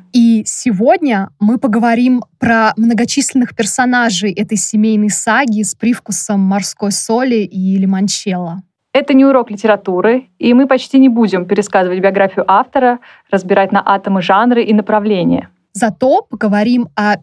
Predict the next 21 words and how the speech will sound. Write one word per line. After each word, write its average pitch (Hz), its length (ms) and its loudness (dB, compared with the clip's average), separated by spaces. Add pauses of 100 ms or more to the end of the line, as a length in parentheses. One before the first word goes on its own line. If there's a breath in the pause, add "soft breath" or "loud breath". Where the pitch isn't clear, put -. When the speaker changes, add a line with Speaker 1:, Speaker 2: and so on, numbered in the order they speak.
Speaker 1:
пяти 233 420 -2
поколениях 208 760 -2
одной 202 320 0
семьи 202 680 -2 (380 soft breath)
и 330 440 0 (120)
разберем, 240 1040 -2
на 226 200 0
какой 233 280 0
основе 233 640 -2
эта 214 220 -4
семья 214 400 0
вообще 214 560 -2
создавалась. 190 1000 -4 (280)
Speaker 2:
Немного 320 400 4
поговорим 226 680 0
про 202 240 2
баланс 208 360 0
работы 208 640 0
и - 120 -4
воспитания 196 560 -4
детей, 180 560 -2